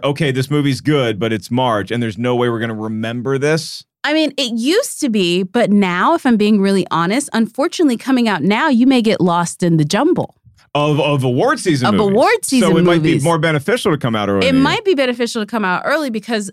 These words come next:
Speaker 2: with all of the listicles and honestly with the way they kinda divide this, honestly, I think these movies should just pick it based on when they think is the best time that these movies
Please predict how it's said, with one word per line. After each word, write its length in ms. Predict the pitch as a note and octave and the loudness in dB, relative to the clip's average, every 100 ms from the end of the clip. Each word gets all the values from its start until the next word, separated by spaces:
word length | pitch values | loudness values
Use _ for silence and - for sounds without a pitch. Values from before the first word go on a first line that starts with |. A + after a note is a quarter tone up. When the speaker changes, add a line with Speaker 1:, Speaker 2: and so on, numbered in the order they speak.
| - | -6
Speaker 2:
with 180 | A3+ - | -6 -2
all 260 | A#3+ E4+ | 0 0
of 120 | E4 | -2
the 80 | A#3+ | -2
listicles 680 | F3+ F#3+ - B3 A#3+ C4+ B3+ | -2 -4 -4 -8 -4 -2 -2
and 140 | G#3 | -2
honestly 480 | - F#3+ A3 A#3+ C4 | -2 0 -2 -4 -4
with 160 | B3 A#3 | -4 -4
the 80 | F3+ | -2
way 220 | F3 F#3+ | -2 -2
they 100 | G3+ | -4
kinda 240 | G3+ F3+ | -4 -4
divide 400 | E3+ E3 D3+ F3 | -4 -4 -4 -2
this, 160 | A3+ B3 - | -4 -6 -4
honestly, 380 | G#3+ D4 E4 E4+ | -2 -2 -4 -6
I 80 | |
think 240 | C#4+ D4+ D4+ | -4 -6 -4
these 180 | F4+ C#4+ | -4 -2
movies 300 | C#4+ D4+ D4 | -2 -2 -2
should 120 | G#3 | -8
just 180 | A#3 - | -8 -8
pick 220 | C4 B3 | -8 -4
it 160 | C4+ - | -4 -2
based 280 | G#3+ A3+ - | -4 -4 -4
on 220 | F#3+ F3+ | -2 0
when 180 | F3+ A3 | -2 -2
they 140 | B3+ | -2
think 400 | C4 G3+ G3 G3 _ _ _ | -4 -4 -4 -6 _ _ _
is 160 | F3 E3+ | -6 -6
the 80 | |
best 380 | E3 F#3 G3 - | -4 -4 -6 -12
time 540 | - A#3+ A3+ E3 D3 D#3 _ _ | -4 0 0 0 -4 -6 _ _
that 160 | E3 D#3+ | -10 -2
these 260 | F#3+ E3+ D#3+ | 0 0 0
movies 760 | F#3+ A#3+ A#3 E3 D3 D#3 D#3+ | 0 0 0 0 0 -2 -6